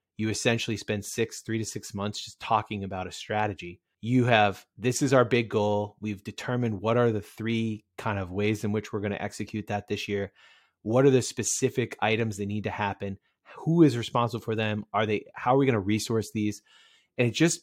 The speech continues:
it begins to move from talk to action.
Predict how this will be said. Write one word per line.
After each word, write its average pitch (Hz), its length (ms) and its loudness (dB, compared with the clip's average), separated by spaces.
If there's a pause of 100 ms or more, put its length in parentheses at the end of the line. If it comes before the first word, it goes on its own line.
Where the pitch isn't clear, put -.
(120)
it 135 180 4
begins 139 540 2
to 123 120 0
move 127 420 4
from 98 220 -4
talk 127 480 2
to - 180 -8
action. 98 480 -8